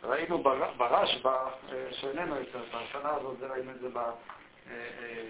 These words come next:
דיון הקודם, בדיון כאן של מספר שניים, ששם העלינו את השאלה,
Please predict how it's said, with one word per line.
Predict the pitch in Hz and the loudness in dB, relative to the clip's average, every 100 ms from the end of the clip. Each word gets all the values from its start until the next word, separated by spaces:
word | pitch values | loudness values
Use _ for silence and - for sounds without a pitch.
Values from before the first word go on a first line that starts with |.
| 107 | -8
דיון | 120 123 | -6 -6
הקודם, | 127 - 123 117 | -6 -6 -6 -4
בדיון | 110 104 113 117 - | -2 -4 -8 -12 -6
כאן | - | -6
של | 113 113 | -6 -12
מספר | 101 - - | -14 -8 -8
שניים, | - - 160 - | -6 -6 -6 -6
ששם | - - 139 135 | -10 -6 -4 -4
העלינו | 123 123 123 120 | -6 -8 -10 -10
את | |
השאלה, | 123 - 135 160 147 | -10 -8 -4 2 2